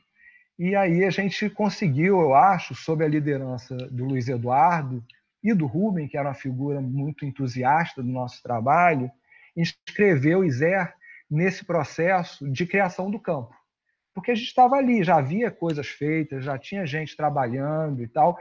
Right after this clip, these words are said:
mas enquanto um grupo organicamente articulado, com figuras que depois, até fora do iser, foram fazer outras coisas nesse mesmo campo, o iser foi um dos pioneiros,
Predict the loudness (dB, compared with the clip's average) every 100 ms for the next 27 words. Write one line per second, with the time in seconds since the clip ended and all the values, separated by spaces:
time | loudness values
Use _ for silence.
0 | -10 -6 -2 0 0 2 4 4 4 4
1 | 4 4 2 -8 -20 _ _ _ -4 -2
2 | 2 2 4 2 0 -2 -2 -4 -6 -8
3 | -12 -10 -4 0 2 2 0 -6 -8 -4
4 | 0 0 0 -4 -6 -2 -2 -2 -2 -4
5 | 0 2 2 0 -2 0 0 0 -2 -14
6 | -20 -20 _ -4 0 0 0 -2 0 2
7 | 0 0 -6 -8 -6 -4 -4 -2 -2 -2
8 | -6 -4 -4 -6 -8 -6 -4 -6 -14 -20
9 | _ _ _ 0 0 2 2 0 0 -2
10 | -2 -6 -8 -8 -6 -2 0 -2 -4 -14